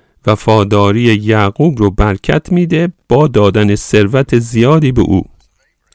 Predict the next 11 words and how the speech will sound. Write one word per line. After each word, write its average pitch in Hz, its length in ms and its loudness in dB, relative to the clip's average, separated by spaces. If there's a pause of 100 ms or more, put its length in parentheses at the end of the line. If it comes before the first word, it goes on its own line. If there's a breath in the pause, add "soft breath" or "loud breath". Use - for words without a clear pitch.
خداوند 104 520 -2
به 113 180 0
ابراهیم 110 460 2
نیز 113 320 0 (380 soft breath)
وفاداریش 98 600 2
رو 95 80 -6
با 98 100 -4
ثروت 92 500 -2
زیادی 101 460 0
برکت 85 480 -6
داد. - 260 -12